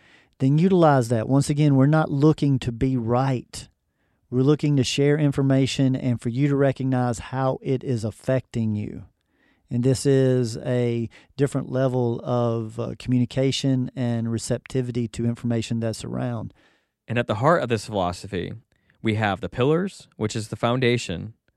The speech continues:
Speaker 2: the go-to support system for when one feels off-center or is asking why. We have the techniques, which is the work and the application or practice of the pillars. And we have the tools, which is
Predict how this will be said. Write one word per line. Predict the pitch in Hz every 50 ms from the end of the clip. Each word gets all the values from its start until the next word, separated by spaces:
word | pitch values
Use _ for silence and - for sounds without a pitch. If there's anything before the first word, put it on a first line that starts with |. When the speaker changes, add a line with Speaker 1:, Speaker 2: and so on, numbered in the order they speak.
| _ -
Speaker 2:
the | 104 98
go-to | - 110 110 107 - 123 117 110
support | - - - - 123 104 95
system | - - 101 95 - - 92 92 101 113 _ _ _ _
for | - 120 107
when | 110 110 104 101
one | 95 104 113 120 127 127
feels | - - 120 113 110 104 101
off-center | - 101 113 120 - - - 107 101 98 98 98 110 120 - _ _ _ -
or | 101 95
is | 95 95
asking | 98 95 101 110 - 120 113 101
why. | 92 87 82 78 90 101 107 - _ _ _ _ _ -
We | 107
have | 104 104 101 -
the | 101 95 - _ - -
techniques, | - 113 - 143 160 160 165 156 - - - - _ _ _ _
which | - 104 - -
is | 110 -
the | - 92
work | 95 120 139 123 110 113 - - - _ _ _ _ _ _ _ _ -
and | 104 101
the | 101 98
application | 107 117 - 110 - - 123 113 113 - - 120 107 107 107 -
or | - 98
practice | 92 - - 131 143 160 - - 98 92 95 - -
of | - - 127 156
the | -
pillars. | - - 90 87 85 82 90 - - - - _ _ _ _ _ _ _ _ -
And | - 104
we | 104 101
have | 98 110 101 -
the | 95 90
tools, | - - - 190 165 120 98 85 80 - - - -
which | - 107 104 - -
is | 98 95 92 - -